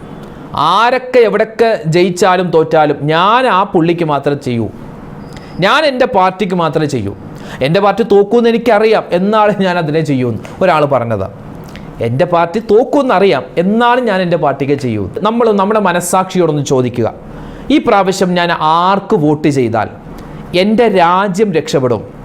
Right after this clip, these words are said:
നമ്മളൊക്കെ ചെറുപ്രായത്തിൽ, ഇപ്പം ഞാനും അതുപോലെ നിങ്ങളൊക്കെ, ഈ കേൾക്കുന്ന ആളുകളൊക്കെ, നമ്മളൊക്കെ ചെറുപ്രായത്തിൽ നമ്മൾ അറിഞ്ഞ ഒരു ഇന്ത്യയുണ്ട്,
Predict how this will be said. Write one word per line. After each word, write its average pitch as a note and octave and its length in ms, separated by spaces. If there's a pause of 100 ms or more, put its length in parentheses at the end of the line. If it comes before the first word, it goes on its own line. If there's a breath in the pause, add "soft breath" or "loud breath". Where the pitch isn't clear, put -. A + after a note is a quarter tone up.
നമ്മളൊക്കെ G#3 400
ചെറുപ്രായത്തിൽ, F3+ 920 (180)
ഇപ്പം E3 180
ഞാനും E3 440 (300 loud breath)
അതുപോലെ E3+ 360
നിങ്ങളൊക്കെ, E3+ 460
ഈ D#3+ 120
കേൾക്കുന്ന E3 400
ആളുകളൊക്കെ, D#3+ 380
നമ്മളൊക്കെ F#3 340
ചെറുപ്രായത്തിൽ E3 880 (320 loud breath)
നമ്മൾ A#3 380 (160)
അറിഞ്ഞ G3 420
ഒരു F3+ 160
ഇന്ത്യയുണ്ട്, C#3 520